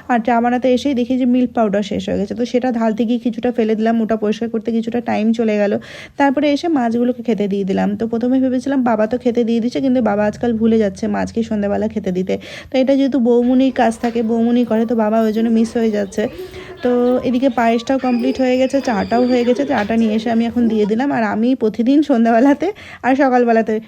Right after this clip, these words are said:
খাস্তা বিস্কুট খাচ্ছি, কাউকে দিচ্ছি না। আমার, তো আমি প্রথমে ভেবেছিলাম পায়েসটা হয়ে গেছে, কারণ চিনি দিয়ে করেছিল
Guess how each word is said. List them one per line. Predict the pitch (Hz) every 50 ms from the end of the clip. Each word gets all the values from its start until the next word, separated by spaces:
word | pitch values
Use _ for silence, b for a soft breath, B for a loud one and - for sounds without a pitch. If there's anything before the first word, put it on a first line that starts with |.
| B
খাস্তা | - 254 247 240 240 262 247
বিস্কুট | 240 240 226 - 240 226 -
খাচ্ছি, | 226 196 185 -
কাউকে | - - 240 202 202 208 -
দিচ্ছি | 214 208 220 214 - - 247
না। | 220 208 202
আমার, | 190 185 202 220 226 226 -
তো | - 294
আমি | 277 311
প্রথমে | 320 - 269 240 277 285 302
ভেবেছিলাম | 311 302 294 302 294 320 320 302
পায়েসটা | - 254 220 214 226 233 233 - 294
হয়ে | 269 233 220 220 226 233
গেছে, | 226 208 196 214 208
কারণ | 208 233 233 240 254
চিনি | 247 - - 247 240 254 262
দিয়ে | 240 285 285
করেছিল | 277 - 294 294 285 330 349